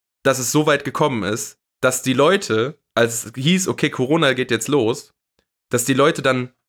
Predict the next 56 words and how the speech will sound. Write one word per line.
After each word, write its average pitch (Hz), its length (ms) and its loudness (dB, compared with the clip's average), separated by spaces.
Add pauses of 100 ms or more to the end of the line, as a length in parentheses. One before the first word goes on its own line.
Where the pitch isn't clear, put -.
(140)
obwohl 139 300 2
alles 143 220 0
abgesagt 117 480 -2
wurde, 107 180 0
obwohl 107 220 0
Bars 120 340 0
und 107 120 -8
Cafés 123 400 -2
und 110 80 -4
was 117 140 0
weiß 113 120 -4
ich 110 120 -6
durch-, 113 200 -2
Schluss 143 220 0
gem-, 107 220 -4
äh, 107 80 2
durchge-, 117 380 0
ne, 135 140 2
hier 131 180 0
durchgenommen 123 400 0
wurden, 113 200 2
von 110 140 -2
wegen, 113 180 2
"Nee, 120 340 -2
das 117 160 -2
geht 147 120 0
jetzt 110 160 -2
nicht 101 140 -8
mehr", 95 220 -6 (400)
dass 117 120 0
die 131 120 0
Leute 160 300 2
halt 131 200 -2
weiterhin 151 640 0
sich 113 220 -2
auf 113 80 0
den 117 120 -2
Straßen 143 400 -2
getroffen 135 460 -2
haben, 117 220 0
um 101 100 -4
Alkohol 101 360 -4
zu - 120 -18
trinken. 85 440 -10 (400)
Dass 123 180 0
das 123 180 0
deswegen 147 440 2
in 135 100 -2
Italien 131 340 -2
so 120 100 -4
nach 123 180 -2
oben 120 200 0
geschwappt 101 400 -6
ist. 101 140 -10
Deswegen 135 400 0
nehmt 180 400 -2